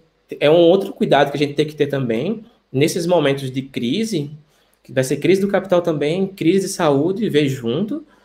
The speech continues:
é, cuidado com esse discurso também de xenofobia, é, discurso de fechamento de fronteira, e outra coisa, não, é, não perdemos, não perdamos de vista, é, essa questão de, do uso do medo e da, da doença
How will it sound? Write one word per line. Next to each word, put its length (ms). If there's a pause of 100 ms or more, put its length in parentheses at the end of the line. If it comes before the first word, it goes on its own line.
(240)
é, 640 (400)
cuidado 480
com 80
esse 140
discurso 360
também 320
de 340 (180)
xenofobia, 920 (320)
é, 800
discurso 480
de 300
fechamento 580
de 80
fronteira, 720 (320)
e 100
outra 200
coisa, 480 (160)
não, 680
é, 520
não 160
perdemos, 500
não 160
perdamos 340
de 120
vista, 520 (440)
é, 760
essa 240
questão 340
de, 200
do 160
uso 560
do 200
medo 460
e 60
da, 180
da 260
doença 540